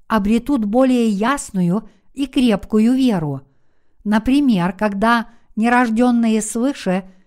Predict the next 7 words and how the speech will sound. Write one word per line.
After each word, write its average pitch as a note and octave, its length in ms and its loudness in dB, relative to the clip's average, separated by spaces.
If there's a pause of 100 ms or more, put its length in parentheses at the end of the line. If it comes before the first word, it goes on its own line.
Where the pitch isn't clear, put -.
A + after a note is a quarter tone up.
(120)
читают A#3+ 600 -2
отрывок A#3 600 -2 (380)
из A#3+ 260 -2
первого G3 680 0 (100)
Иоанна, G#3 800 0 (300)
который A3+ 480 0
говорит: A3 680 -2